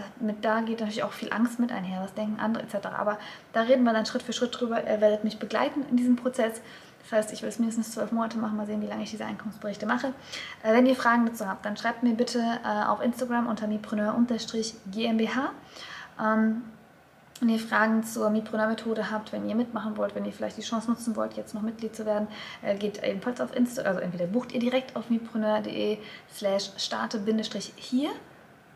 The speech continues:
oder ich glaube unter mipreneur punkt de slash club könnt ihr auch, oder join könnt ihr auch gleich buchen. Und ansonsten, wenn ihr Fragen dazu habt, schreibt mir gern auf, äh, Instagram eine, eine direkte Nachricht.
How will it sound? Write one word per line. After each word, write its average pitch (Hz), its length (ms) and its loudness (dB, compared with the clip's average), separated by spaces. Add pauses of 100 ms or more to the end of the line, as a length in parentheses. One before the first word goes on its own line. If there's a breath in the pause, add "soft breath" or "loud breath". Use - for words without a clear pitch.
(200)
oder 220 140 -6
ich 220 100 -8
glaube 214 220 -6
unter 233 180 -2
mipreneur 220 360 -2
punkt 214 120 -6
de 214 60 -2
slash 208 440 -6 (180)
club 262 240 -2
könnt - 180 -6
ihr 233 140 -2
auch, 247 100 -2
oder 196 180 -2
join 247 360 -2
könnt 220 160 0
ihr - 80 0
auch 240 100 -4
gleich 262 220 -4
buchen. 247 340 4 (380 loud breath)
Und 220 80 -2
ansonsten, 208 400 0
wenn 208 80 -2
ihr 202 80 -6
Fragen 208 220 -4
dazu 202 140 -10
habt, 202 160 -8
schreibt - 280 -6
mir 190 80 -8
gern 214 240 -2
auf, 208 180 0 (220)
äh, - 200 -4
Instagram 247 400 0
eine, 220 200 -2
eine 208 320 -4
direkte 208 340 -6
Nachricht. 208 380 -6